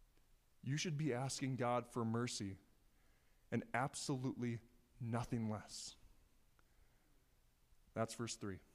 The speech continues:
And verse four, "We have endured no end of ridicule from the arrogant, of contempt from the proud." So, verse one, where do we look? Verse two,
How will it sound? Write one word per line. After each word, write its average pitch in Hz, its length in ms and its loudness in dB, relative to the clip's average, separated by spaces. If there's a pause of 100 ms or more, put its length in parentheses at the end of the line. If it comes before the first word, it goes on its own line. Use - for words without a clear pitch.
(880)
And 127 120 -2
verse 123 220 2
four, 104 300 0 (1120)
"We 151 140 8
have 170 160 8
endured 160 400 8
no 175 200 10
end 190 360 8
of 135 180 4
ridicule 170 480 8
from 156 200 2
the 143 200 8
arrogant, 151 500 4 (600)
of 156 200 6
contempt 170 600 10
from 160 200 0
the 143 80 4
proud." 131 460 0 (1700)
So, 151 400 6 (260)
verse 135 280 0
one, 135 360 2 (160)
where 120 160 2
do 123 80 2
we 120 80 4
look? 127 260 0
Verse 117 240 0
two, 143 380 2